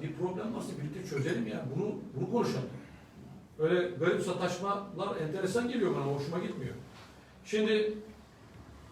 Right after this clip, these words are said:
ama, e, ben bakıyorum özellikle, e,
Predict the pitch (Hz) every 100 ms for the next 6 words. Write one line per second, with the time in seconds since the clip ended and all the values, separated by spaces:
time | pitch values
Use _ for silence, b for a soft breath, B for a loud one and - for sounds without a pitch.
0 | 175 180 190 190 151 147 147 143 139 113
1 | - - - - - - - - - -
2 | - - - - - - - - - -
3 | - - - - - - - 156 170 180
4 | 185 220 180 - - 135 160 165 185 165
5 | 156 156 151 - -